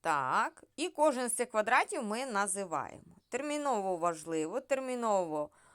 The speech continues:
а, не терміново, але важливо. Неважливо терміново, і нетерміново, і неважливо. Тепер змінюємо кольори. Матриця Ейзенгауера повинна,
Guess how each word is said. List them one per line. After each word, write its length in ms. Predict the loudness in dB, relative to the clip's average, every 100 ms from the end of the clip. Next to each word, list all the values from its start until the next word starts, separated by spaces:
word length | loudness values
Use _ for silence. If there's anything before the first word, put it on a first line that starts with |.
| _
а, 280 | -2 0 2
не 220 | 2 -2
терміново, 680 | 0 -4 -4 -6 -4 -2 2
але 280 | 4 4 0
важливо. 760 | -2 -4 -4 -4 -4 -4 -8 -10 _ _ _
Неважливо 800 | -4 0 2 2 2 0 0 -2
терміново, 760 | -2 -6 -6 -8 -4 -4 -6 -8
і 100 | -8
нетерміново, 1000 | -4 -2 -2 -2 -6 -4 -4 -2 -2 -2 -6
і 120 | -8
неважливо. 840 | -2 -2 -2 -6 -8 -14 -12 -10
Тепер 320 | -8 -2 -2
змінюємо 540 | 0 -6 -4 -6 -6 -6
кольори. 520 | -6 -4 -4 -6 -10 _ _
Матриця 680 | -2 0 -2 -6 0 0 0 -10 -16 -4
Ейзенгауера 760 | -2 -2 -4 -4 -4 -2 -2 -4
повинна, 580 | -6 -6 -6 -2 -4